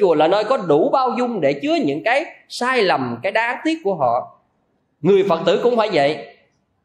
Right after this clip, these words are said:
Làm sao khi người, một người ác đến chùa, các vị ở trong chùa, các vị là Phật tử lâu năm tuần thành,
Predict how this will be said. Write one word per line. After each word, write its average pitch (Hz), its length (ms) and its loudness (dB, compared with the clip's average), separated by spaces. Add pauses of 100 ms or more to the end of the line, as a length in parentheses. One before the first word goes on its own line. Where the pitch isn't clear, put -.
(520)
Làm 175 200 0
sao 247 220 0
khi 247 140 -2
người, 170 300 2
một 156 240 2
người 160 140 2
ác 220 260 -4
đến 277 220 2
chùa, 165 280 2
các - 160 -4
vị 143 160 0
ở 127 400 2
trong 240 240 0
chùa, 151 300 0
các - 160 -4
vị 147 100 -4
là 143 180 0
Phật 135 260 -2
tử 139 160 0
lâu 240 180 0
năm 233 220 -2
tuần 147 180 -2
thành, 139 220 0